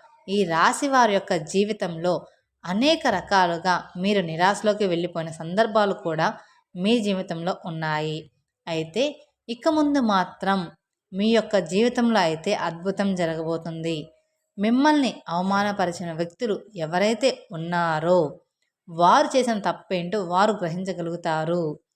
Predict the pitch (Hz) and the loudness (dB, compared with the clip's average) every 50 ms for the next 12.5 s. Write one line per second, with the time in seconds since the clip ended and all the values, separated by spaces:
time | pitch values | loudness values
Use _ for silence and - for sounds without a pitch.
0 | _ _ _ _ _ _ _ _ - 190 190 185 180 - - - 170 185 214 254 | _ _ _ _ _ _ _ _ -4 -2 -2 -2 -4 -6 -6 -4 -2 -2 0 -2
1 | 262 254 269 269 254 240 214 208 - - 147 - 175 180 190 185 185 180 156 170 | -2 -2 -2 0 2 2 0 0 0 -4 -6 -4 -6 -6 -6 -4 -4 -4 -4 -4
2 | 180 190 - _ 175 175 190 190 190 - - 175 165 175 175 170 180 170 160 160 | -8 -10 -10 _ -8 -8 -6 -6 -8 -8 -8 -6 -4 -2 -2 0 0 0 -2 -4
3 | 160 160 165 165 160 160 160 160 156 156 156 _ _ _ _ _ _ - 165 170 | -6 -8 -10 -10 -8 -8 -6 -6 -6 -8 -10 _ _ _ _ _ _ -14 -10 -4
4 | 170 170 165 160 160 160 165 165 156 143 165 - _ _ 170 165 175 196 226 240 | -2 -2 -2 -2 -2 -2 -2 -2 -4 -4 -8 -12 _ _ -10 -6 -2 0 0 0
5 | 214 208 202 190 185 190 185 170 170 170 180 180 156 - - - 165 175 190 175 | 2 2 0 0 0 -2 -6 -8 -4 -2 -2 -2 -2 -4 -6 -10 -8 -8 -6 -6
6 | 175 165 147 151 147 151 180 202 226 254 240 262 220 - - - _ _ _ _ | -8 -10 -8 -8 -6 -2 0 0 0 0 0 0 -2 -2 -4 -12 _ _ _ _
7 | _ _ 165 160 165 160 - - 247 254 285 294 285 269 - 208 185 175 185 180 | _ _ -8 -6 -6 -6 -4 0 0 2 2 2 0 0 0 0 0 -2 -4 -6
8 | 175 170 - 175 160 160 170 165 - - - _ _ _ _ _ _ 175 180 208 | -6 -4 -2 -2 -2 0 -2 -2 -4 -6 -12 _ _ _ _ _ _ -4 0 0
9 | 254 294 294 294 233 202 185 185 196 185 170 - - 185 170 165 165 180 185 202 | 2 2 2 2 0 0 0 0 -2 -4 -4 -6 -8 -8 -6 -4 -2 0 0 0
10 | 196 202 185 - - - 170 160 185 175 175 175 175 170 160 160 165 165 165 165 | -2 -4 -8 -10 -10 -14 -14 -10 -6 -6 -6 -6 -6 -8 -8 -6 -6 -4 -4 -4
11 | 160 185 190 - - _ _ _ _ _ _ _ 160 156 170 170 180 185 196 175 | -2 -4 -4 -6 -8 _ _ _ _ _ _ _ -6 0 4 4 4 4 2 0
12 | 175 - 190 190 196 - - - 175 175 | -4 -6 -4 -4 -4 -6 -6 -4 -4 -2